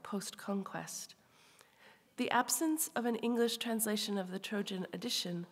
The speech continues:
points to how profoundly these origins don't fit into the chronicle. The author of F understands the form, content, and political sympathies of written English.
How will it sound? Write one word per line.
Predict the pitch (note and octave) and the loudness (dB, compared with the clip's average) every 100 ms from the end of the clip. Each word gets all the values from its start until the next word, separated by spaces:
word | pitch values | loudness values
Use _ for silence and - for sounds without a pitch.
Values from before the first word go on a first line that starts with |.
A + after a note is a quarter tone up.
| - - | -16 -10
points | - C4 B3+ | 2 2 2
to | B3+ | -2
how | A3+ A#3+ | 0 0
profoundly | B3+ - G#3+ - A#3+ B3+ A#3+ A#3+ A3 | 0 -2 -4 2 4 4 4 0 0
these | G#3 - | 0 0
origins | G3 G3 F#3+ F#3 F#3 | 2 2 2 -2 -4
don't | - F#3+ F#3 | 0 0 0
fit | - A#3 A3+ | -4 -4 -2
into | A3 G3+ F3+ | -2 -2 -2
the | E3+ | -6
chronicle. | - G#3 F#2 - E2+ - - - - - - - | -2 -2 -2 -2 -6 -8 -18 -20 -20 -20 -20 -4
The | A3+ A3+ | 4 4
author | B3 D4 | 4 4
of | B3+ - | 4 4
F | A3 A3 - - | 2 2 -2 0
understands | G#3+ G#3 - F#3 F#3 | 2 2 2 2 2
the | F#3+ | -2
form, | - - B3+ B3 B3 | -4 0 0 0 -2
content, | - A#3 A3 G#3 F#3+ - | -2 0 0 0 -4 -4
and | G3+ G3 | -4 -2
political | G#3 G3+ G#3 G3+ | -2 -2 -2 -4
sympathies | E3+ - C4 G#3 E3+ F3 - | -2 0 -2 -4 -4 -4 -4
of | G3 F#3+ | -6 -4
written | F3 F3+ - | -4 -4 0
English. | G#3 F#3 - - | 0 -2 -6 -10